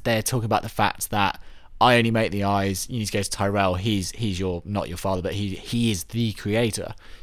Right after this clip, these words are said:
You need to see him." Uh, and I think the eye link would be through that, but I don't know that as, as concrete. Um,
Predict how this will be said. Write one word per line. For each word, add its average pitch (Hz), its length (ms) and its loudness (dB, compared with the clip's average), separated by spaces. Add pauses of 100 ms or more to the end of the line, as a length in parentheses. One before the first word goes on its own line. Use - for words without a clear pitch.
You 117 120 -4
need 113 160 0
to - 40 -2
see 95 220 -2
him." 104 300 0 (640)
Uh, 107 380 0 (140)
and 110 440 0
I 104 80 -6
think - 560 0 (340)
the 135 160 -4
eye 135 220 4
link 113 260 -2
would 107 180 -6
be 107 140 0
through 98 240 -2
that, 101 300 2
but 87 80 2
I 101 100 0
don't 135 400 6
know 110 220 -2
that 101 160 -2
as, - 120 -6 (240)
as 104 140 -2
concrete. 101 560 0 (600)
Um, 104 520 0